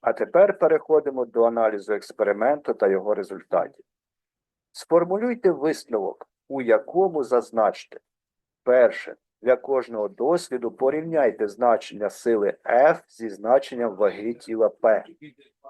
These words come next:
І зробіть висновок про виграш у силі, який дає похила площина.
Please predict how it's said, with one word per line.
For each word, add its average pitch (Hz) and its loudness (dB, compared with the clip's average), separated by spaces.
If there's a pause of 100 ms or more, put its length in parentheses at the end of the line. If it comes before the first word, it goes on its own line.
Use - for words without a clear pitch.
І 135 -10
зробіть 147 -6
висновок 110 -2
про 120 4
виграш 107 0
у 107 -18
силі, 147 -8
який 113 -8
дає 98 -2
похила 104 -2
площина. 95 -6